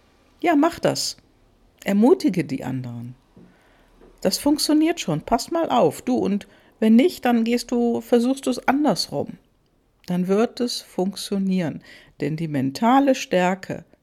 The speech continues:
die ist das, was wir so dringend benötigen. Ja, und das ist ein Teil, ein großer Teil meiner Arbeit.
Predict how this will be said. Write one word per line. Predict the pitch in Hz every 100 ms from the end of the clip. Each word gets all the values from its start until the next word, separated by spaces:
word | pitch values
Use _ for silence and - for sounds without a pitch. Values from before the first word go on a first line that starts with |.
| _ 180
die | -
ist | 185 -
das, | 156 - -
was | 143 -
wir | 147 170 160 185 _ _ _
so | - 156
dringend | 139 - 135 139 147 - _ -
benötigen. | 151 135 123 - - - - _ _ _ _ _ _ _ _ _ _ _ _ _ _ _ _ _ -
Ja, | 139
und | - 131 135 - - _ _ _ _ _ _ _ _ _ _ _ _ _ _ _ _ _ _ _ _ -
das | 123 -
ist | 180
ein | 185 190
Teil, | 180 175 185 -
ein | 156
großer | - 170 202 208
Teil | - 175 180
meiner | 175 170 139
Arbeit. | 139 147 - -